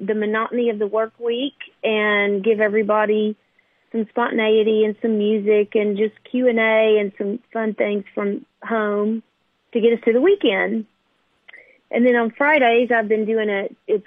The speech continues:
I call them my T G I episodes because thank God I'm forgiven. Thank God you're forgiven. And I've been looking for the last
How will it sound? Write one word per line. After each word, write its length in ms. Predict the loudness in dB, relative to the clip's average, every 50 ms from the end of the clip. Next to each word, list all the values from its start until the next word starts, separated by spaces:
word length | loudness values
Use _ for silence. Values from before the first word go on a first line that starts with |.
| -6 -6
I 80 | -6 -6
call 280 | -6 -4 -4 -4 -2
them 100 | -2 -2
my 120 | -2 -4 -4
T 200 | -4 -4 -4 -4
G 240 | -2 0 0 0 0
I 160 | 0 -2 -4
episodes 840 | -4 -4 -4 -6 -8 -8 -8 -6 -4 -2 0 0 2 2 0 0 -2 -4 _
because 480 | -8 -6 -4 -2 0 2 2 0 0 -4 _
thank 200 | -6 -6 -6 -4
God 220 | -4 -2 0 0 0
I'm 160 | 0 -2 -2
forgiven. 540 | -4 -4 -2 0 0 0 0 0 -2 -2 -2
Thank 200 | -2 -2 -4 -2
God 240 | -2 -2 -2 0 0
you're 160 | 0 -2 -2
forgiven. 840 | -2 -4 -4 -2 0 0 0 0 0 0 0 2 2 2 0 0 -2 _ _ -20 -20 -20 _ _ _ _ _ _ _ -4
And 560 | -2 0 2 2 2 2 2 2 2 0 0
I've 420 | 0 0 0 0 -2 -4 -8 -4
been 300 | 0 0 2 2 2 2
looking 420 | 2 2 0 0 0 -2 0 -2 -2
for 120 | -2 -2
the 80 | -2 0
last 280 | 0 0 0 -2 -2